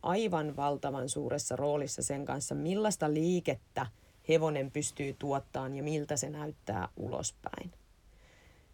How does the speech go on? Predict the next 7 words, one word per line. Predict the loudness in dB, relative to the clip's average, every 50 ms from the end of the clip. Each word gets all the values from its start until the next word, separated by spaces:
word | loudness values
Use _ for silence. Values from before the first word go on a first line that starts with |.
| -4 2
Eli, | 6 6 8 8 8 6 4 -2 -10 -20 -20 -20 -20 -20 -20 -20 -20 -20 _ _ -20 -20 _ -20 -4 4 6
eli | 6 8 8 6 6 4 0 -6 -18 -20 _ _ _ _ _ _ _ _ _ _ _ _ _ _ _ _ -16 -16 -16 -18 _ _ _ -8 2
jokainen | 6 6 6 8 8 8 10 10 10 8 6 6
hevonenhan | 8 8 8 8 8 8 6 4 4 2 2 0 0 0 2 2
näyttää | 4 6 6 4 2 _ _ 0 0 2 2 0 -2 -4 -6 _ _ _ _ _ -10 -4
hieman | 2 4 6 6 4 2 -2 -2 0
erilaiselta | 2 2 2 2 2 2 0 0 0 0 0 0 -2 -2 -2 -2 -2 -4